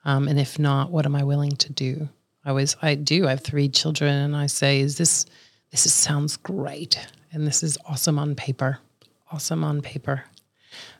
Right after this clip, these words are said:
But are you taking the time to sit with yourself and making sure that it's aligned with, you know, your core values, um, your dreams, what you want, instead of the people that get you all excited and say, 'You're so awesome. We want you on this venture.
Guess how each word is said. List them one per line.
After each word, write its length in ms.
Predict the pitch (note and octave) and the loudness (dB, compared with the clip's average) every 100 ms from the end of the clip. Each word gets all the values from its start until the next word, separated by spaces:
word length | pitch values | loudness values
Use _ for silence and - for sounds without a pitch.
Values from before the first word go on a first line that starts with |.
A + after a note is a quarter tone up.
| _ | _
But 240 | - C#3+ - _ _ - | 0 0 0 _ _ -2
are 60 | |
you 140 | D3 D3 | 2 2
taking 340 | - D#3 E3 | 2 2 4
the 80 | C#3+ | 2
time 280 | C#3 C#3 C3+ | 0 0 0
to 80 | C3+ | 2
sit 180 | - B2+ | 0 0
with 160 | C#3+ | -2
yourself 480 | C3 C3+ C3 B2+ - | 0 -2 0 -4 -2
and 140 | C#3+ | -2
making 300 | C3+ B2+ C#3+ | 0 -2 -2
sure 280 | C#3 - C3 | -2 0 0
that 100 | C#3 | 0
it's 180 | C#3 - | -2 0
aligned 420 | C#3 C3+ C3+ C#3+ C#3 | 2 2 2 2 0
with, 420 | C3+ - - - | -2 -4 -16 -18
you 120 | - F#3+ | 0 2
know, 340 | B2+ C3+ D3+ - _ _ _ | 2 0 -2 -8 _ _ _
your 280 | D#3+ D3+ D3 | 2 4 2
core 280 | - C#3+ | 0 -2
values, 800 | C3+ C3+ C3+ C3 C3 B2+ D3 - - | 0 0 -2 -2 -2 -2 -2 -4 -4
um, 180 | - D3 | 0 2
your 280 | D#3+ D3 D#3 | 4 4 4
dreams, 680 | D#3+ C#3+ C3+ C3+ C#3 D3 - | 2 0 0 0 0 -2 -2
what 160 | - | -2
you 180 | - D#3 | 4 6
want, 240 | E3 B2+ C3+ | 6 4 0
instead 300 | C#3+ - C3+ | -2 -2 -2
of 80 | C3 | 0
the 60 | |
people 420 | C3 - D3+ C#3+ C#3 | -4 -2 -2 0 -2
that 160 | C3 | -2
get 160 | - - | -6 0
you 100 | D3+ | 0
all 100 | C3+ | 0
excited 380 | C#3 - C3 C3 | 0 0 0 0
and 120 | C3+ C3+ | 0 0
say, 140 | C3+ | 0
'You're 260 | D3 D#3 D3 | 0 -2 0
so 360 | - - G3 - | 0 0 -2 -4
awesome. 340 | D#3+ - E3+ | -4 -4 -2
We 140 | E3+ F3 | 0 2
want 260 | F3 F3+ F#3 | 0 0 0
you 100 | F3 | 0
on 120 | E3 | 0
this 140 | E3 | 0
venture. 480 | - D3+ D3+ F3 E3+ | -2 -4 -2 -4 -8